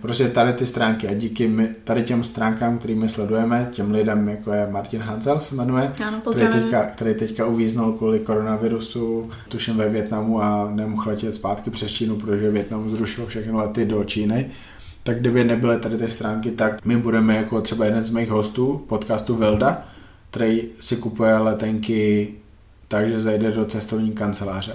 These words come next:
Speaker 1: a oni mu to koupí. A on byl úplně v šoku, když jsem mu říkal, že letenky do Izraele mě stály tisícovku,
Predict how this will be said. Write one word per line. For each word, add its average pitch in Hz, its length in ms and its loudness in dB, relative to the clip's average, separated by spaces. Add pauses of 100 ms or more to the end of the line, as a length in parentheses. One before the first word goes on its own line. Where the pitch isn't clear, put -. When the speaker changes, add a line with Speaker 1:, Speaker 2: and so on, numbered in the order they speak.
(120)
Speaker 1:
a - 60 -6
oni 110 140 2
mu 110 100 2
to 110 140 -2
koupí. 101 340 0 (220)
A 101 320 2
on 123 100 4
byl 120 120 4
úplně 117 200 2
v - 60 -2
šoku, 120 220 -2
když 117 120 2
jsem 117 140 0
mu 117 80 -2
říkal, 113 280 -2
že 113 100 0
letenky 113 460 0
do 110 380 4 (500)
Izraele 117 560 4
mě 127 140 0
stály 104 320 0
tisícovku, 110 800 -4